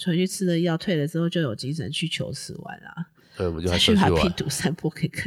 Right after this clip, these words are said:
Speaker 1: 多的人。
Speaker 2: 我真不好意思啊，因为我们都不知道他到底是什么啊。
Speaker 1: 我就一直以为只是发烧而已。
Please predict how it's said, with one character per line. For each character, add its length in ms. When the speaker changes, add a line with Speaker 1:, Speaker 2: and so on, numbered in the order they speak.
Speaker 1:
多 260
的 40
人。 100
Speaker 2:
我 40
真 100
不 80
好 140
意 80
思 160
啊， 220
因 40
为 40
我 60
们 120
都 80
不 80
知 60
道 80
他 160
到 120
底 60
是 60
什 160
么 120
啊。 280
Speaker 1:
我 80
就 140
一 80
直 120
以 60
为 100
只 180
是 80
发 260
烧 180
而 220
已。 100